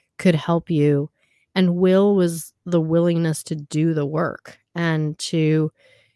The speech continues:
make it happen. And that the power of manifestation lived at the intersection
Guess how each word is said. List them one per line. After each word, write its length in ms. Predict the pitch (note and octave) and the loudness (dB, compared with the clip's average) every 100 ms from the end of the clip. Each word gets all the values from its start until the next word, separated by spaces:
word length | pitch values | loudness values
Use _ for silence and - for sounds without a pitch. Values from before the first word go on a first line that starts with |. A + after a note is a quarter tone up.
| _ | _
make 400 | D#3+ C#3+ D3+ D#3 | -8 -4 -2 -2
it 80 | E3+ | -2
happen. 540 | D#3+ F#3 G3 D3 D3+ - _ - | 0 -2 -4 -10 -12 -18 _ -6
And 260 | D#3+ E3 E3 | -2 0 0
that 340 | D#3 D#3 - _ _ _ _ _ | 0 -2 -4 _ _ _ _ _
the 160 | F#3 E3+ | -10 -10
power 600 | - - F#3 F3+ F#3 F3+ | -10 -6 -2 2 2 2
of 120 | D#3+ | 0
manifestation 1160 | D#3+ D3+ D3+ D#3+ - G3+ A#3 A3 E3+ D3+ D3 E3+ _ _ _ _ _ _ _ - | -2 -4 -4 -6 -8 -2 0 0 -4 -4 -4 -8 _ _ _ _ _ _ _ -8
lived 400 | E3+ F#3 F#3 F3 | 0 2 0 -2
at 100 | F3+ | -4
the 100 | D#3+ | -2
intersection 880 | D3+ D#3 D#3 D3 - D#3 D3 D3 | 0 -2 -4 -6 -6 -4 -2 -2